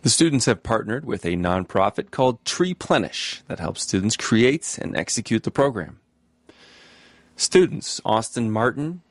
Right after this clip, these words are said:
Abby Adler, and Jaden Best have organized the program, selling spruce, hackberry, and red maple saplings for five dollars each.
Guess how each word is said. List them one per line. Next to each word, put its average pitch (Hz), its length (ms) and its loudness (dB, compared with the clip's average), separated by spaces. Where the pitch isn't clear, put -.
Abby 92 320 0
Adler, 107 480 0
and 113 100 -2
Jaden 131 400 0
Best - 400 -4
have 87 140 -6
organized 98 460 2
the 104 60 -4
program, 120 580 -2
selling 117 320 0
spruce, - 680 -2
hackberry, 92 680 -4
and 95 200 -6
red 107 240 2
maple 104 320 -2
saplings 113 640 -2
for - 160 -10
five 110 360 -2
dollars 98 400 0
each. - 400 -10